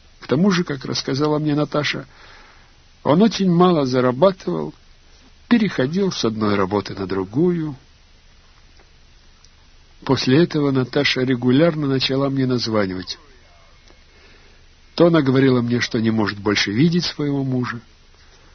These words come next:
то, что не желает сидеть больше дома с детьми, которых к тому времени стало уже двое.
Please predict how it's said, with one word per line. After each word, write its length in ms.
то, 120
что 240
не 180
желает 560
сидеть 380
больше 320
дома 400
с 40
детьми, 460
которых 400
к 60
тому 220
времени 340
стало 300
уже 160
двое. 500